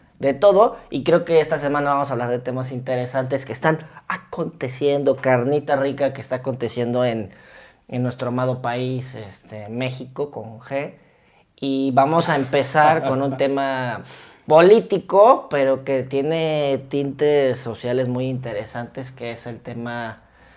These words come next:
Speaker 1: de regresar quinientos años <laughs> a la
Speaker 2: Así
Speaker 1: política, o no sé
Speaker 2: es.
Speaker 1: cuántos años, del tema de este partido que se viene aquí a registrar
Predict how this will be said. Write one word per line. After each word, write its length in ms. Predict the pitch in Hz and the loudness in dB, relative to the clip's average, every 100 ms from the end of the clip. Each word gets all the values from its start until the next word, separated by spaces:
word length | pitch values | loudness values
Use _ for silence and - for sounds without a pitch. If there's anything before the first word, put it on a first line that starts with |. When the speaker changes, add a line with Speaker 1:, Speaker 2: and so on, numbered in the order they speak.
| _ _ | _ _
Speaker 1:
de 840 | - 123 123 120 117 117 113 107 107 _ _ _ _ _ _ - | -12 -6 -2 0 0 0 -4 -8 -14 _ _ _ _ _ _ -14
regresar 520 | 123 117 117 - 127 | -6 -6 -6 -8 -10
quinientos 440 | 131 127 120 123 - | -6 -6 -6 -10 -8
años 460 | 123 123 - - - - | -8 -6 -8 -14 -16 -18
<laughs> 180 | - - | -20 -12
a 80 | |
la 220 | 139 120 110 | -6 -4 -2
Speaker 2:
Así 40 | |
Speaker 1:
política, 680 | 123 143 127 127 127 120 135 | 0 0 2 2 6 6 6
o 40 | |
no 120 | 156 - | 4 0
sé 100 | 127 | -4
Speaker 2:
es. 40 | |
Speaker 1:
cuántos 400 | - 127 - - | -4 -6 -8 -6
años, 380 | 151 170 226 262 - _ _ _ _ - | -4 -2 -2 -4 -12 _ _ _ _ -12
del 280 | 117 113 | -8 -8
tema 600 | 107 127 139 127 117 123 - - | -2 -2 0 -2 -4 -8 -20 -8
de 120 | 123 | -6
este 160 | 123 | -6
partido 500 | 127 117 101 123 120 | -8 -10 -10 -8 -8
que 80 | 117 | -10
se 160 | 113 107 | -14 -12
viene 200 | 113 110 | -12 -12
aquí 260 | 104 110 | -14 -12
a 160 | 107 101 | -10 -10
registrar 840 | 95 101 127 131 185 247 370 - | -12 -12 -10 -6 4 4 4 -4